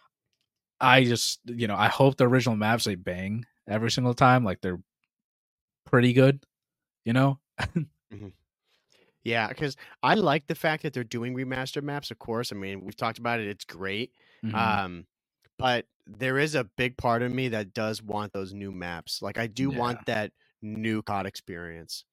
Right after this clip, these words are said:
Speaker 2: you
Speaker 1: Yeah,
Speaker 2: know?
Speaker 1: yeah. I
Speaker 2: Um, and,
Speaker 1: agree.
Speaker 2: and if we just stick to having M W two remaster maps, if they throw in some M W three, like, again, that's great,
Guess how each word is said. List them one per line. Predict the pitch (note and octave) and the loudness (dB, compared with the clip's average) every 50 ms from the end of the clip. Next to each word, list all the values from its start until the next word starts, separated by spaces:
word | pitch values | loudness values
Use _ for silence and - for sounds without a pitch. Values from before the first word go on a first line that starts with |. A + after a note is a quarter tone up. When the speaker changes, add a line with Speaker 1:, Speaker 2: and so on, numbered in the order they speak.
| _ | _
Speaker 2:
you | - G#2+ G#2+ G#2 | -6 -4 -2 0
Speaker 1:
Yeah, | G2 F#2 F2+ E2+ F2 | 0 0 0 -2 -2
Speaker 2:
know? | F2 F2 F2 | -4 -4 -4
Speaker 1:
yeah. | F#2+ F2 F2+ F#2 - _ _ _ _ _ _ _ _ _ _ _ _ _ _ _ - - - - - _ - | -4 -4 -4 -6 -8 _ _ _ _ _ _ _ _ _ _ _ _ _ _ _ -20 -20 -20 -20 -20 _ -4
I | G2 G2 F#2 | -2 -2 0
Speaker 2:
Um, | G2 F#2 | 0 -2
and, | |
Speaker 1:
agree. | F#2+ F#2 F2+ | -2 -2 -2
Speaker 2:
and | F#2+ A2 | -4 -4
if | A2+ - | -4 -4
we | B2 B2+ | -4 -4
just | B2+ C#3+ C#3 - | -2 0 2 2
stick | - - - D#3+ D3+ - - | 2 2 2 0 0 0 -2
to | - D#3+ D3 C#3+ C3+ A#2+ - - - _ _ | -4 -2 0 0 -2 -2 -4 -10 -20 _ _
having | - C3 B2 A#2+ A#2+ A#2+ A#2 | -2 0 2 2 2 0 0
M | A#2 A#2 A#2+ | -2 -2 -2
W | A2+ C3 B2+ A#2+ A#2 | -2 -4 -2 -2 -4
two | A2 - - B2 A#2+ A#2+ A#2 A#2 A#2+ B2+ _ _ _ _ _ - | -4 -6 -6 -4 -2 -2 -2 -2 -4 -6 _ _ _ _ _ -10
remaster | B2+ B2 A#2 A#2 A#2 A#2+ - - B2+ A2+ | -8 -4 -4 -2 -2 -2 -4 -4 -4 -4
maps, | A2+ A2+ A#2 A2+ - | -2 -2 -4 -4 -6
if | A2+ | -8
they | G2 G#2 | -10 -10
throw | - - B2 A#2 A#2 | -8 -4 -4 -4 -4
in | A#2 A2 | -4 -6
some | A#2 A2 A2+ | -6 -6 -6
M | A2+ A2 | -6 -4
W | A#2 A2+ A2 G#2+ G#2 G#2 | -4 -4 -4 -4 -6 -8
three, | - - A2+ A2 G#2+ G#2+ A2 A2 G#2+ A2 G#2+ - _ _ _ _ _ - | -10 -8 -6 -4 -4 -2 -2 -2 -4 -4 -6 -8 _ _ _ _ _ -8
like, | G#2+ G#2+ G#2+ G#2 - _ _ - - _ - - | -4 -4 -4 -4 -6 _ _ -20 -20 _ -8 -6
again, | A#2+ A#2 A#2 A2+ G#2+ F#2 D#2 _ - | -4 -2 0 -2 -2 -4 -8 _ -4
that's | - A2+ A#2 - | -4 -4 -2 -4
great, | - - - G2+ G2+ G#2 A#2 B2+ - | -6 -6 -4 -4 -2 -2 -2 -4 -4